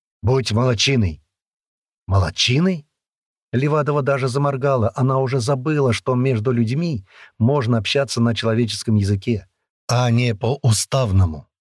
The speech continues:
Капитан Ерёменко и сержант Горгуа ушли, а Женька разместилась на своей позиции в траншее перед габионами. Томкин автомат за спиной, её А К нацелен на стрельбище. Собственно,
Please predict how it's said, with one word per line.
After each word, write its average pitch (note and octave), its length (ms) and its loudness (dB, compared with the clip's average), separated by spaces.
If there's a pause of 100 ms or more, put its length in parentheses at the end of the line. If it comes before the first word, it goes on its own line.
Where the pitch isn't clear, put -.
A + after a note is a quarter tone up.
(360)
Капитан B2+ 460 -2
Ерёменко A#2+ 600 0
и - 20 0
сержант A2+ 400 -2
Горгуа A2 400 0
ушли, G#2 500 -2 (440)
а G2+ 120 0
Женька E3 400 -2
разместилась D#3+ 680 -2
на D3 80 -2
своей B2 240 2
позиции G#2+ 540 -2
в F#2 80 -6
траншее A2 680 -2 (260)
перед A2 360 2
габионами. F#2+ 720 0 (640)
Томкин E3+ 320 0
автомат B2+ 400 -2
за A2+ 80 0
спиной, G#2 500 -2 (320)
её G#2 360 0
А G2+ 100 -2
К A#2+ 160 0
нацелен A2+ 560 0
на G2+ 140 2
стрельбище. G2 760 -4 (380)
Собственно, D3+ 760 -4